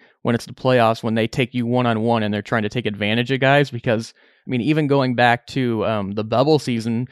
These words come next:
it seemed like those guys on the Rockets were really taking advantage of just his lack of size and, like, just overall weight when they had that team with small ball with Houston, where they had Westbrook, Eric Gordon, James Harden, just a bunch of guys built like linebackers who took advantage of him.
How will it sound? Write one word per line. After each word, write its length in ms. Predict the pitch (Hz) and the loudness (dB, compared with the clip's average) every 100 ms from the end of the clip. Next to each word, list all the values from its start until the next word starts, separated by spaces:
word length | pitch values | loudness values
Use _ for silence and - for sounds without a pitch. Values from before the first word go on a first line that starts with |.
| _ _ | _ _
it 140 | - 135 | -10 -4
seemed 220 | 202 226 | -2 2
like 120 | 143 | 2
those 220 | 123 127 | 0 0
guys 240 | 123 123 120 | 2 2 2
on 80 | 113 | -2
the 100 | 98 | 0
Rockets 420 | 104 135 131 - | 2 2 0 -6
were 120 | 101 | -4
really 260 | 107 123 117 | -2 0 0
taking 340 | 127 110 107 | -2 -2 -4
advantage 500 | 101 110 113 107 113 | -2 0 0 -2 -4
of 120 | 110 | -6
just 240 | 113 110 - | -4 -4 -2
his 180 | 123 | -2
lack 280 | 110 107 110 | 0 -2 -2
of 180 | 110 98 | -6 -8
size 640 | - 120 107 107 101 107 107 | -4 0 2 2 0 -4 -6
and, 320 | 110 101 101 | -6 -6 -6
like, 360 | 101 95 - _ _ _ | -6 -6 -12 _ _ _
just 160 | - 120 | -8 -4
overall 500 | 135 131 123 110 104 | -2 0 4 4 2
weight 380 | 101 120 120 - _ _ _ | 2 2 2 -2 _ _ _
when 160 | - 123 | -2 0
they 120 | 117 | 2
had 220 | 120 120 | 2 2
that 260 | 117 110 - | 4 2 0
team 320 | - 123 120 | -4 -2 0
with 120 | 110 | -2
small 380 | - - 123 120 | -6 -2 2 2
ball 260 | 120 117 113 | 4 2 2
with 120 | 110 | 0
Houston, 440 | - 117 - 117 | -4 -6 -4 -4
where 120 | 113 117 | -4 -2
they 100 | 113 | -2
had 120 | 107 | 0
Westbrook, 520 | 117 113 - 113 101 | 0 0 -2 -6 -4
Eric 260 | 113 107 117 | -4 -4 -4
Gordon, 480 | 113 110 104 104 110 _ - | -2 -2 -2 -6 -8 _ -6
James 300 | 131 123 110 | 0 0 0
Harden, 280 | 120 113 107 | -2 -2 -2
just 180 | 113 - | -4 -2
a 40 | |
bunch 180 | 131 127 | -2 -2
of 60 | 123 | 2
guys 200 | 120 113 | 2 2
built 220 | 120 110 | -2 0
like 140 | 101 | -2
linebackers 720 | 98 101 117 107 101 - 104 | -2 -2 0 0 -2 -4 -8
who 100 | 104 | -8
took 200 | - 120 | -8 -6
advantage 460 | 104 98 101 117 127 | -6 -4 -4 -2 0
of 160 | 143 | 0
him. 220 | 156 170 | 0 -4